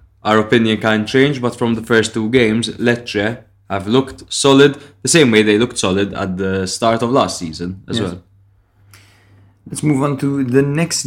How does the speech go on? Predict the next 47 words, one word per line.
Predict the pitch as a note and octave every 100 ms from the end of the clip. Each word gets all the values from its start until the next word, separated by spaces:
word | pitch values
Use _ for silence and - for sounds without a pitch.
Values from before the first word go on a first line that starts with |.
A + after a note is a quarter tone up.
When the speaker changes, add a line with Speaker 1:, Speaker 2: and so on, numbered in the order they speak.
| G#2
Speaker 2:
game. | G#2 G#2+ F#3 F3+
Speaker 1:
Okay, | - F#3+ D#3+
the | C3
next | C#3+ E3 - -
game | C3+ E3 D#3
we're | B2
gonna | A#2 G#2+
be |
covering, | A2 B2+ B2+
and | A#2 G#2+
the |
penultimate | G#2 A#2 C#3 C3+ A#2 G2 G2
game | G#2 G2+
we're | F#2+
gonna | G2+
be | F#2+ G2
covering, | G#2 F#2+ G2 G2
is | G2 F#2+
Monza's | A#2 C#3 A#2 G2+ -
two | A#2+ A2
nil | G#2+
victory | G2+ G2+ - G2+ G2
over | - G2 F#2+ G#2+
Empoli. | - D3+ C3 A2+ F#2 D#2+ - _ _
Monza | A#2+ C3 B2 C3 C3
coming | B2+ G#2+
off | G2+ G2
a | G2+ G2+ G2+
two | D3+ C#3
nil | A#2+
loss | A2+ G#2 -
against | G#2+ G#2+ G#2 G2
Inter | G#2 F#2+ G2
in | F#2+ F#2
the | F#2 F#2
season | - G2 A#2+
opener, | D3+ D3+ D#3 D3+
whilst | B2+ B2 -
Empoli | G#2+ A2 G#2
were | G#2
coming | G#2+ A2 G#2
off | F#2
a | G2+
one | F#2+ A#2 A2+
nil | F#2 F#2
home | A2+ G#2+
loss | F#2+ F#2+ G2